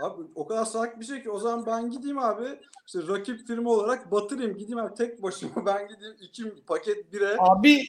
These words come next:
Speaker 2: e, kimse şey yapmaz ki.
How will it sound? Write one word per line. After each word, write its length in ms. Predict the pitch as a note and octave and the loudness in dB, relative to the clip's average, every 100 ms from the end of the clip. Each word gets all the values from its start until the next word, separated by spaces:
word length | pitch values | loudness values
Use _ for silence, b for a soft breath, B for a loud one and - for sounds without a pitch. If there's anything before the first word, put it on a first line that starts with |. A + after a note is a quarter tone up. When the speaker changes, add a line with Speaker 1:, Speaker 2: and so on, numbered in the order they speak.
| _ B3 | _ -6
Speaker 2:
e, 1300 | A#3+ B3 A#3+ A#3+ A#3+ A#3 A3+ A3+ A3+ - - - G#3+ | 0 4 4 4 2 0 -2 -4 -4 -6 -10 -10 -8
kimse 400 | - G4 - D#4+ | -4 2 8 10
şey 140 | - | 12
yapmaz 380 | C#4+ C#4+ G#4 - | 12 12 8 6
ki. 280 | - F4 - | 8 8 6